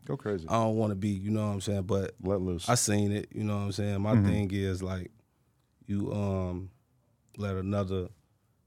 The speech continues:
Speaker 2: you know what I'm saying, man,
Speaker 1: Mm-hmm.
Speaker 2: you see what I'm saying, enter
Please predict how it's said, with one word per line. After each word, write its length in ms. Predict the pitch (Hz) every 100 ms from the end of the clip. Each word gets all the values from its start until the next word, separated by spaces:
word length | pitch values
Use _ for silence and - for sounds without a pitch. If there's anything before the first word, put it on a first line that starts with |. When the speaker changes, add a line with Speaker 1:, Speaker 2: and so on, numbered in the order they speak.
| _ -
Speaker 2:
you 100 | 110
know 80 |
what 60 | 107
I'm 60 | 101
saying, 300 | 104 98 104
man, 460 | 107 104 95 85 - -
Speaker 1:
Mm-hmm. 260 | 107 95 80 - _ _ _ _ _ _ _ _ _ -
Speaker 2:
you 60 |
see 80 | 107
what 80 | 104
I'm 100 | 101
saying, 300 | 101 98 92
enter 480 | 107 104 - 95